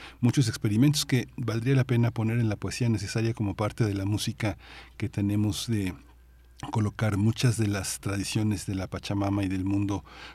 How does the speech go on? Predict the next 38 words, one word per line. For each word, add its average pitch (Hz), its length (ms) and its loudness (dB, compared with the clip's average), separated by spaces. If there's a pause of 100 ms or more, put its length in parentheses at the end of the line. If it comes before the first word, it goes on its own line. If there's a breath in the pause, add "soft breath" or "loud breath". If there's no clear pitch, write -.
cultural 104 640 0
andino, 107 680 0
eh, 101 460 0 (240)
trasladado 104 800 -2
al 95 220 -8
piano, 113 480 2 (380 loud breath)
eh, 113 400 2
en 107 120 4
un 113 140 8
esfuerzo 117 800 2
decolonizador, 110 1080 2
en 113 80 6
un 107 100 6
sentido 110 600 2
en 104 120 2
el 98 160 -2
que 98 300 -4 (360 loud breath)
la 101 140 -4
imposición 101 640 0
del 101 180 0
orden 107 240 0
instrumental, 113 800 0
eh, 98 320 -2
tiene 107 320 2
un 107 120 2
orden 107 240 0
distinto 104 640 -2
a 101 60 -2
un 92 200 -4
orden 98 360 -4
que 107 300 -4 (400 loud breath)
la 95 140 -4
propia 104 580 -4
naturaleza 95 680 -4
de 98 120 -4
la 92 60 -4
observación 98 720 -4
musical, 107 580 -4